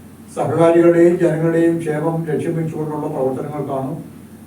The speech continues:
പരിപാടികൾ പ്ലാൻ ചെയ്ത് പോകുന്നത്. നമുക്ക് ഇതുവരെ കഴിഞ്ഞ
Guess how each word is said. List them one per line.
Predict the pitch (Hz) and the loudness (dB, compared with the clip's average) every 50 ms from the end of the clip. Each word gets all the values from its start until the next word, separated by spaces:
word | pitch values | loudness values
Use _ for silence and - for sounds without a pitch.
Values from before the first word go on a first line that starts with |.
| - - - - - - - - - - - - - - - | -20 -20 -20 -20 -20 -20 -20 -20 -20 -20 -20 -20 -16 -6 0
പരിപാടികൾ | 135 131 139 147 151 151 156 165 175 170 170 | 0 2 2 2 2 2 4 4 4 4 4
പ്ലാൻ | 160 151 147 147 156 156 | 2 2 2 2 2 0
ചെയ്ത് | 165 165 160 165 170 135 131 - | 0 0 0 2 2 0 0 0
പോകുന്നത്. | 147 135 131 131 123 120 - 113 - - - - - - - - - - - - - - - - - - - - - - - - - - - - - - - - - - - - - - - - 175 | 0 2 2 2 2 0 -2 -4 -8 -12 -16 -20 -20 -20 -20 -20 -20 -20 -20 -20 -20 -20 -20 -20 -20 -20 -20 -20 -20 -20 -18 -12 -10 -10 -10 -10 -12 -14 -18 -18 -20 -20 -20 -20 -20 -20 -14 -4 -2
നമുക്ക് | 170 175 196 190 208 202 | 0 2 4 6 6 6
ഇതുവരെ | 196 220 220 208 196 165 - 123 - - - - - - - - - - - - - - - - - - - - - - - | 8 8 6 6 6 6 4 2 0 -6 -12 -16 -18 -20 -20 -20 -20 -20 -20 -20 -20 -20 -20 -20 -20 -20 -20 -20 -20 -8 -2
കഴിഞ്ഞ | 160 165 170 175 180 | 2 4 4 6 6